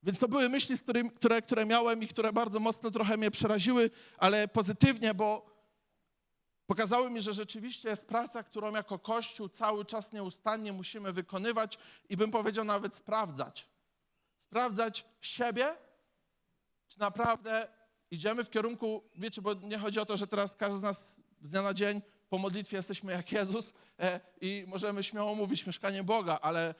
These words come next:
bardziej mi chodzi o pragnienie serca, które prowadzi do tego miejsca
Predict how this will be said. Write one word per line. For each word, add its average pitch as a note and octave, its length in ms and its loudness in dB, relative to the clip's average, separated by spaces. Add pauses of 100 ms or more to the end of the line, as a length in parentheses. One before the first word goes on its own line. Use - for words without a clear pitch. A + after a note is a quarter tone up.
(140)
bardziej G#3+ 260 0
mi G#3+ 80 -4
chodzi G3+ 400 -4 (260)
o F3 100 2
pragnienie G3+ 500 -2
serca, A3 460 -4
które F#3+ 380 -4 (280)
prowadzi F#3 420 -2
do E3+ 100 -6
tego D3+ 240 -12
miejsca D3 460 -16